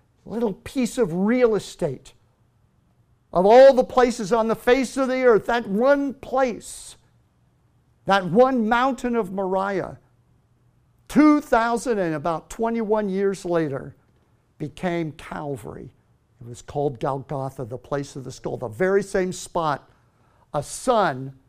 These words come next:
well, the act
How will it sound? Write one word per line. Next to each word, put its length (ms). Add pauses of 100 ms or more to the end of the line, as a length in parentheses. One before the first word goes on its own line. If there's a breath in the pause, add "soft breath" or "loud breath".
(1080)
well, 420 (340)
the 220
act 540